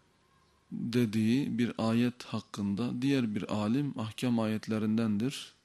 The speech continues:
diye bilmektedir. Çünkü birinin göremediği hükmü diğeri görebilmektedir. Yani birisi baktığı zaman onda bir hüküm göremiyor.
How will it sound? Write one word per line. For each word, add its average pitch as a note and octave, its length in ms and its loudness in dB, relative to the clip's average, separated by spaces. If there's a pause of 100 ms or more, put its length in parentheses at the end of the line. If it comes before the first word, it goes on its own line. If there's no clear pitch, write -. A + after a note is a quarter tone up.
(420)
diye D3 280 -2
bilmektedir. B2+ 800 0 (1400)
Çünkü B2 600 2
birinin C3+ 400 4
göremediği A#2 800 2 (500)
hükmü B2+ 500 2
diğeri C3 360 4
görebilmektedir. G2 1120 -2 (1700)
Yani A#2+ 280 2
birisi B2 400 4
baktığı B2 360 0
zaman A#2 340 0
onda A#2+ 420 2
bir A#2 140 2
hüküm A#2 380 2
göremiyor. A2+ 840 4